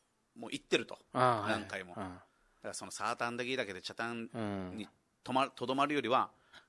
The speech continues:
Speaker 1: なんか、この、海かじテラスとか、見たらいいんじゃないですか。
Speaker 2: うん。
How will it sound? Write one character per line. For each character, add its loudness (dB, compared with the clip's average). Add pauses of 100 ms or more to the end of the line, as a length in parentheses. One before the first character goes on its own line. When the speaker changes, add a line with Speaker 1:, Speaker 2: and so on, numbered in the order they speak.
(460)
Speaker 1:
な -8
ん -10
か、 -20
こ -8
の、 -6
海 -6
か -8
じ -8
テ -6
ラ -4
ス -10
と -12
か、 -8 (420)
見 -14
た -4
ら -4
い -6
い -6
ん -6
じ -6
ゃ -6
な -6
い -8
で -8
す -8
か。 0
Speaker 2:
う 0
ん。 -6